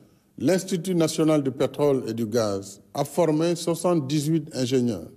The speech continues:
et techniciens déjà opérationnels. D'autres sont en cours de formation. En outre, à la faveur de la loi sur le contenu local,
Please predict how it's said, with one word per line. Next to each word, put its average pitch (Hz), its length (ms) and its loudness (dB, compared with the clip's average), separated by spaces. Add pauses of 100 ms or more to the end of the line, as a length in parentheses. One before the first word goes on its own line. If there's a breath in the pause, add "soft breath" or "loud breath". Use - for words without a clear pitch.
(520 soft breath)
et 123 80 -2
techniciens 143 840 0 (480)
déjà 131 680 0
opérationnels. 107 760 -4 (960 soft breath)
D'autres 160 500 2
sont 139 400 -4
en 127 140 0
cours 127 460 -2
de 117 180 -8
formation. 107 580 -4 (1300)
En 165 200 4
outre, 131 280 0 (1080)
à 135 40 -4
la 143 140 4
faveur 170 360 2
de 160 140 -2
la 151 120 4
loi 151 340 2
sur - 180 -4
le 131 140 2
contenu 156 500 2
local, 104 400 -2